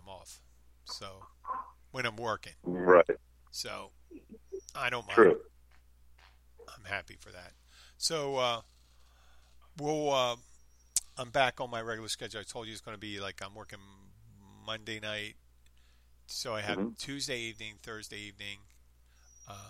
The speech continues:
Speaker 1: maybe, yeah, maybe next week we can do the weekend thing. Maybe Sunday.
Speaker 2: Um, yeah, Sunday. Or you, you working Thursday nights?
Speaker 1: No, but I'm only off two nights, so I should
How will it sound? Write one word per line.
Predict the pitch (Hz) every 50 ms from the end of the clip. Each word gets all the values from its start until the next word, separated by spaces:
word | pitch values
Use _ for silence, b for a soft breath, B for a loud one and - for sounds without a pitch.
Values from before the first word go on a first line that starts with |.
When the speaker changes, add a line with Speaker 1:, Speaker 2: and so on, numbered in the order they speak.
| - - - - - B 98 101 B B B -
Speaker 1:
maybe, | 135 147 180 196 185 202 190 180 156 - - - - - - -
yeah, | - 143 135 113 107
maybe | 113 127 147 156 165
next | 156 151 143 - -
week | 156 131 -
we | 131 120
can | 110 110
do | 117 117 117
the | 107
weekend | 101 107 110 110 - - 101 90 - -
thing. | - - - - - - - - -
Maybe | - 113 107 113
Sunday. | - - - 101 98 95 - - - - - - - - - - - - - - - - - - - - - - - - - - - - - - - - - - - - - - - - - - - - - -
Speaker 2:
Um, | 110 117 117 117 117 117 120 120 - - - - - - - - -
yeah, | 208 214 208 127 - - - -
Sunday. | 131 127 127 127 139 143 - - -
Or | - - 113 - - - - - 110 117 110 -
you, | 127 123 131 139 135 - -
you | 127 127
working | 135 156 156 151 - -
Thursday | 156 156 156 - 165 156 147 151 -
nights? | 196 214 - - - - - - - - - b b b b b b b b b b b b b 220
Speaker 1:
No, | 220 226 226 226 226 226 214 214 - - - - - - -
but | 175 160 160 156 - - - -
I'm | 160 170 196
only | 196 208 202 190
off | 180 170 147 -
two | - - 147 135
nights, | 123 117 107 95 95 - -
so | - - - 107 104 104
I | 107
should | 104 - - 131 120 113